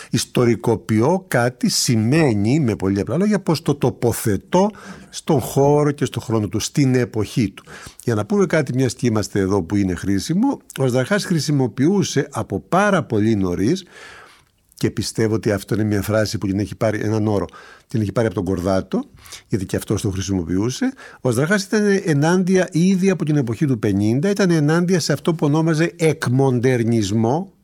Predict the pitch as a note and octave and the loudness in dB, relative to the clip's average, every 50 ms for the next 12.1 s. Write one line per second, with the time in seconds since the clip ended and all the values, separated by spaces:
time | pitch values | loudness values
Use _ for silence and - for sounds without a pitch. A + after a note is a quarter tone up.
0 | _ _ _ - A#2+ A#2 G#2+ A2 A2+ A#2 A#2 A2 - - - C#3 C3 C3 - - | _ _ _ 0 2 2 2 2 2 2 2 0 -2 -4 -2 -2 -2 -2 -4 -4
1 | - B2 A#2 G#2+ - - A#2 A2+ G#2 G#2+ G#2+ F#2+ F2 A2 D3 F#3 G3 F#3+ - G#3 | -2 -2 -2 -2 -2 0 0 0 0 0 0 -2 -2 -2 0 0 0 0 -2 -2
2 | G3 G3 A3 G3+ F3 D3 A#2 F#2 - - - _ _ _ _ _ _ - - - | -2 -2 -2 0 2 2 0 0 -2 -8 -14 _ _ _ _ _ _ -20 -20 -20
3 | - - - - - _ - G#2+ G2 - G2+ E2+ F#2+ F#2 F#2+ F#2 F2 F2 A2+ E3 | -20 -20 -20 -20 -20 _ -6 -6 -4 -2 -2 0 0 2 2 2 2 2 2 2
4 | A#3 C#4 D4+ - - A2 G2+ - - - G2+ F2+ F2+ - - C#3 F3+ A3+ A3+ - | 2 0 0 0 0 -2 -2 -2 -2 -2 -2 -2 -2 -2 0 2 2 2 0 -2
5 | - - B2+ A#2+ G2+ - A#2 G#2 F2 E2 G2+ G2 F#2+ F#2 F#2 F2 F2 E2+ - - | -4 -4 -4 -4 -2 -2 -4 -4 -2 0 0 2 2 2 0 -2 -4 -4 -4 -2
6 | F#3+ B3 D4 - - - - - - _ G#2+ G#2 G#2 G#2 G2 F#2 F#2 A2 D#3+ F3+ | -2 -2 -2 -6 -10 -16 -16 -18 -8 _ -4 -2 0 -2 -2 -2 -2 0 2 4
7 | C3+ G2+ - - G#2+ F#2+ - - G2 - - G#2 G2+ F#2+ F#2 F#2 - C#3 C3 G2+ | 4 2 0 -2 -4 -4 -2 -4 -4 -4 -2 -2 0 0 -2 0 0 0 0 0
8 | - - A#2 G2+ F2 G2+ A#2 A2+ G#2+ - - - A#2+ A2+ A#2+ C#3+ D3+ B2+ - - | -2 -2 -2 -2 0 2 0 0 0 -2 -4 -4 -2 0 2 2 2 0 0 -2
9 | A2+ - - - - C#3+ B2 A2+ G#2+ G#2 F#2 - - F#2 - - - G2+ - - | -2 -4 -6 -4 -2 0 0 2 2 0 -2 -4 -6 -8 -8 -4 -4 -4 -4 -4
10 | - - B3 D#4 F4+ - - - - - - _ - - F#3+ F#3 F#3 - D#3+ F3 | -2 -2 -2 -2 -4 -8 -14 -16 -16 -18 -20 _ -2 0 0 0 0 0 0 0
11 | F#3+ F#3+ - - A3 A3+ G#3+ F#3 F#3+ D#3+ D#3+ D#3+ D3 D3+ - - E3+ F3 D3 - | 0 0 0 -2 -2 -2 0 -2 -2 -2 0 0 -2 -2 -2 0 0 0 0 -2
12 | - | -6